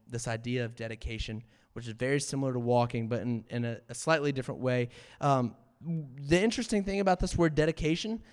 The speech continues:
and why it means something is because when you look at what the name Enoch means,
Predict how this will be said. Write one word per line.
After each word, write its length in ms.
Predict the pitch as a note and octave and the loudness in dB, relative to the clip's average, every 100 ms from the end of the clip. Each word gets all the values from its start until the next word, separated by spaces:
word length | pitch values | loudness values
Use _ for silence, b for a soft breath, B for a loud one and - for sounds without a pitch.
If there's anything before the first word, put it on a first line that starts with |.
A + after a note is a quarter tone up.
| b b | b b
and 160 | C3+ | 4
why 180 | C3 C#3+ | 8 8
it 60 | B2 | 8
means 300 | C3 D3+ D#3+ | 4 4 4
something 340 | F3+ F3+ F#3 | 2 2 0
is 120 | C#3+ | 0
because 280 | - D#3 D3+ | 0 4 4
when 120 | C#3 | 4
you 160 | C#3+ F#3+ | 4 4
look 220 | F3 F3 | 4 4
at 120 | F3 | 2
what 140 | D#3 D#3+ | 0 0
the 80 | D3 | 2
name 300 | C#3+ C#3+ C#3 | 4 4 2
Enoch 340 | D3+ E3 F3 D3+ | 6 8 8 4
means, 520 | C3+ D3+ G3 G3+ - | 4 6 4 2 -2